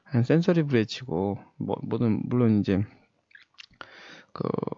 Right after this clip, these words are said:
뭐, 일부 이제 모터도 있긴 하지만, 옵츄레이터 너브 같은 경우는. 그리고 저 너브가 이너베이션 하는 부위를 메인으로 해가지고, 메인으로 해서 수술하는 일은 거의 없습니다.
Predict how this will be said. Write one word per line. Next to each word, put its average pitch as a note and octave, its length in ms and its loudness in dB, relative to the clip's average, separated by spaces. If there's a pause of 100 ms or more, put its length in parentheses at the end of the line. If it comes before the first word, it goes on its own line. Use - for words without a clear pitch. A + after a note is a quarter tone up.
(580)
뭐, - 160 -12
일부 D3 460 2
이제 G2 120 2
모터도 A2 420 2
있긴 A#2+ 240 2
하지만, C3+ 560 4
옵츄레이터 - 440 0
너브 F#2 180 0
같은 F#2 280 0
경우는. F#2+ 480 0 (560)
그리고 A#2 400 -2
저 E3 560 2
너브가 C3 360 2
이너베이션 B2+ 600 0
하는 A2 320 -4
부위를 D3 720 0 (380)
메인으로 C#3+ 720 2
해가지고, G#2+ 800 -6 (180)
메인으로 A#2+ 680 0
해서 G2 240 -4
수술하는 C3+ 720 0 (240)
일은 F2 300 -4
거의 F2+ 180 -2
없습니다. F#2+ 720 -4